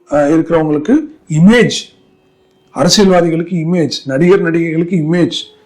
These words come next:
பொது துறையில இருக்கிறவங்களுக்கு இமேஜ், இதெல்லாம் ஏழாம் இடம். எட்டாம் இடம் என்ன? கழிவு உறுப்புகள், திடீர் அதிர்ஷ்டம்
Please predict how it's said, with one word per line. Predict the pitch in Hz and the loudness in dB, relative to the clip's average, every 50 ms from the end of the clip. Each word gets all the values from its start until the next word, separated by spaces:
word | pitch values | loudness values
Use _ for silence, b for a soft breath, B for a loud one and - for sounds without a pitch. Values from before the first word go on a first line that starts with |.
| b b b b b b b _ | b b b b b b b _
பொது | - 196 196 226 247 | -2 0 2 4 4
துறையில | 233 214 196 208 - 190 180 180 175 170 165 | 4 4 2 0 0 -2 0 2 2 2 0
இருக்கிறவங்களுக்கு | 160 - 170 175 165 165 180 175 185 180 165 160 | 0 0 0 0 0 0 -2 0 0 0 0 0
இமேஜ், | 170 175 160 139 - - - | 2 2 0 0 0 -2 -4
இதெல்லாம் | 180 202 202 214 196 160 | -2 0 0 2 2 2
ஏழாம் | 151 160 160 147 135 123 | 2 2 0 0 -2 -4
இடம். | 117 - - - _ _ b b b b b b b b b b b b _ _ _ B B B B B | -6 -10 -16 -20 _ _ b b b b b b b b b b b b _ _ _ B B B B B
எட்டாம் | - 202 220 - 285 269 262 | 0 0 2 2 2 2 2
இடம் | 254 247 233 | 2 2 2
என்ன? | 226 208 196 202 208 | 2 2 2 0 0
கழிவு | 202 196 180 196 220 240 220 | 0 0 0 2 2 2 2
உறுப்புகள், | 196 175 160 139 147 143 143 170 214 - - - _ _ _ - | 2 0 0 -2 -2 0 0 0 0 -2 -4 -12 _ _ _ 2
திடீர் | 165 196 196 254 277 285 269 277 | 4 6 6 6 6 4 4 2
அதிர்ஷ்டம் | 170 165 175 - - - - 160 160 208 254 - - - | 4 4 2 2 0 0 0 0 2 2 0 0 -4 -12